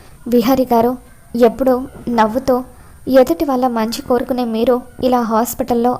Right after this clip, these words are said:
అచేతనంగా పడి ఉంటే నేను మిమ్మల్ని చూడలేకపోతున్నాను. విహారీ గారు,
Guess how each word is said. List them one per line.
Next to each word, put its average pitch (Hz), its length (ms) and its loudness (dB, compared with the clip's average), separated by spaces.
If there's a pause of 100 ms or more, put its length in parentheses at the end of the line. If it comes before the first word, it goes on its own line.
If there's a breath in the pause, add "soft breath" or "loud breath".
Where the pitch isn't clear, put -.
(100)
అచేతనంగా 247 640 0
పడి 233 240 -2
ఉంటే 247 380 -2 (480 loud breath)
నేను 254 200 2
మిమ్మల్ని 247 480 -2 (280)
చూడలేకపోతున్నాను. 247 840 0 (420 loud breath)
విహారీ 240 360 2
గారు, 233 300 2